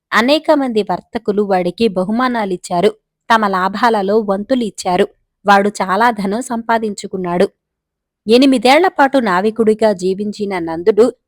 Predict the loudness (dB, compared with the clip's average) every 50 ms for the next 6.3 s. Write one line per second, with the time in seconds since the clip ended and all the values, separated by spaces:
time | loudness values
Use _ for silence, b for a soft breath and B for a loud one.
0 | _ _ 0 0 0 0 -4 -6 -6 -8 -4 -2 -2 -2 -2 -2 -6 -8 -8 -6
1 | -4 -4 -4 -4 -4 -6 -6 -4 -4 -8 -4 0 2 2 2 0 _ _ _ -6
2 | -2 -2 -2 0 2 4 4 4 4 2 0 -2 -2 -2 -4 -4 -2 -4 -4 -4
3 | -6 -8 -6 -6 -4 -2 0 0 -2 -2 _ _ _ _ _ _ _ -2 -2 0
4 | _ -4 -2 -2 -4 -2 0 0 0 0 0 -2 -2 -2 -4 -6 -6 -4 -2 -2
5 | 0 0 0 -2 -2 -4 -6 -8 -6 -4 -2 0 0 -2 -2 -4 -4 -4 -2 0
6 | 0 2 2 2 0